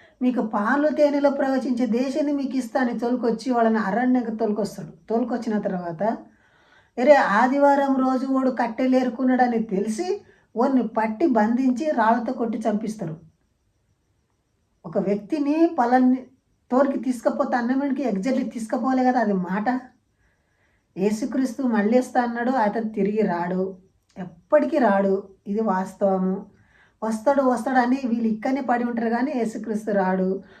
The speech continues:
మోసే ఆ రోజు కనాను దేశం ఇస్తా అని చెప్పాడు, కనాను దేశం ఇయ్యలేదు.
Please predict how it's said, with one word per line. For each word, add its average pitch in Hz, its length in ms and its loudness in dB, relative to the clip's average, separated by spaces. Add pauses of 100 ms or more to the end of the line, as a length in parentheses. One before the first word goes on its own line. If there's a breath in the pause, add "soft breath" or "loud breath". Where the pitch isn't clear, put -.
(220 loud breath)
మోసే 269 380 2
ఆ 269 140 4
రోజు 254 280 2
కనాను 254 480 0
దేశం 247 380 -2
ఇస్తా 240 220 -2
అని 233 140 -2
చెప్పాడు, 247 600 -2 (580)
కనాను 214 440 2
దేశం 196 300 2
ఇయ్యలేదు. 190 760 0